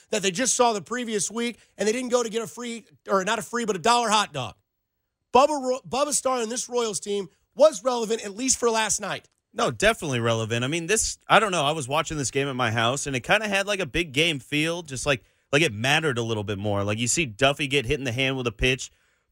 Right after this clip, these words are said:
Speaker 2: Probably shouldn't be out there, but he wanted to stay out there 'cause he wanted to put together a good start 'cause this game kinda felt bigger. And the fact that the crowd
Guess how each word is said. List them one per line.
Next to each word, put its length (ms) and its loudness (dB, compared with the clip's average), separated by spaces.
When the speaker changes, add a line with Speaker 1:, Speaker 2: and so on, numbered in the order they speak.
Speaker 2:
Probably 360 4
shouldn't 300 -2
be 120 2
out 220 0
there, 180 0
but 220 -4
he 120 0
wanted 280 0
to 80 -4
stay 200 0
out 140 -2
there 160 -2
'cause 140 -8
he 60 -4
wanted 260 0
to 60 -4
put 180 -4
together 340 0
a 60 -2
good 200 -2
start 320 0
'cause 200 -4
this 160 -4
game 340 0
kinda 240 -4
felt 340 0
bigger. 340 0
And 120 0
the 60 -2
fact 260 2
that 100 -6
the 80 -6
crowd 540 2